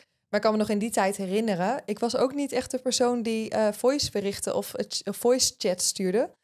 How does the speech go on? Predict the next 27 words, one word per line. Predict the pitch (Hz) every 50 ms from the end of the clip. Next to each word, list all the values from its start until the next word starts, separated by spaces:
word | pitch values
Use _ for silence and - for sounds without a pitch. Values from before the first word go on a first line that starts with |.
| - - - - _
Dat | - 208
vond | - 247 226
ik | - -
ook | 320 339
altijd | 349 262 214 202 180
best | 190 185 190
wel | 214 -
ongemakkelijk | - 202 196 - 196 196 220 240 - - 185 170 175 -
om | 196 208
gewoon | - - 208 202 196 202 196 -
uit | 196 202 208
het | - 202
niks | - 220 226 - -
te | - 202
praten. | 196 - 196 202 208 208 214 214 - 190 220 262
Omdat | - 208 196 196
ik | 196
dan | - 196
het | 196 196 202
idee | 196 190 196 190
had | 196 196 196
van: | - - -
"Oh, | - 196
dan | 190 190 185
moet | 185 185 185
ik | 208 196
nu | 190 202 196 202 202 196